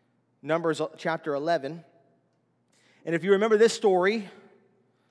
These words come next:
Moses probably felt like some of you do right now, right? In Moses' situ-, situation, there was a sense of desperation. There was a sense of fear and helplessness and burning inadequacy, right? He's probably thinking, "I'm the leader that God chose. He spoke to me through a burning bush.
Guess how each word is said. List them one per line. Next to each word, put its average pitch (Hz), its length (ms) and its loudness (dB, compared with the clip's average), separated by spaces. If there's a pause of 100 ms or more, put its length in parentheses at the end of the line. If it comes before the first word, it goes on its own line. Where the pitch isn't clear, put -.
(760)
Moses 190 300 0
probably 190 300 -2
felt 185 200 -2
like 175 140 -6
some 180 180 -6
of 156 100 -6
you 160 280 -12 (320)
do 147 160 -8
right 139 240 -6
now, 135 280 -8
right? 131 280 -8
In 139 120 -12
Moses' 180 340 -4
situ-, - 300 -16
situation, 160 800 -10 (520)
there 170 140 2
was 170 200 -2
a - 20 -4
sense 196 380 -2
of 165 420 2
desperation. 170 760 -2
There 151 100 -2
was 160 140 -4
a 151 40 -10
sense 170 300 -6
of 143 120 -6
fear 190 380 -2
and 139 140 -8
helplessness 156 640 -6 (380)
and 160 300 -2
burning 220 240 -2
inadequacy, 175 640 -4 (400)
right? 196 260 6
He's 196 320 -4
probably 247 560 2
thinking, 202 460 -2
"I'm 240 260 2
the 233 100 4
leader 214 360 0
that 180 180 2
God 220 300 4
chose. 208 420 2
He 170 80 -10
spoke 247 380 2
to 220 80 -10
me 226 80 -6
through 226 240 -4
a 208 40 0
burning 214 360 -4
bush. 196 320 0